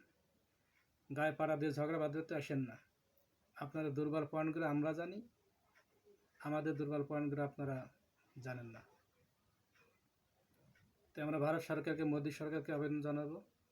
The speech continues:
আপনার দেশের মুসলমানদের নিরাপত্তা দিন,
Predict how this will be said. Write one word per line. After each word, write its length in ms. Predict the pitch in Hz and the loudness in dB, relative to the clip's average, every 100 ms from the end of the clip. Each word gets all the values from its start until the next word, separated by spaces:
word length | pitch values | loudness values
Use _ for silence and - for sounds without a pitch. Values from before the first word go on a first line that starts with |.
| _ _ _ _ _ _ _ _ _ - | _ _ _ _ _ _ _ _ _ -12
আপনার 340 | 139 - 160 | -10 0 2
দেশের 320 | 143 143 165 | 4 2 2
মুসলমানদের 560 | 151 151 160 156 156 156 | 0 0 0 0 0 2
নিরাপত্তা 460 | 143 143 147 139 147 | 2 0 -2 -4 -4
দিন, 320 | 147 165 | -2 -6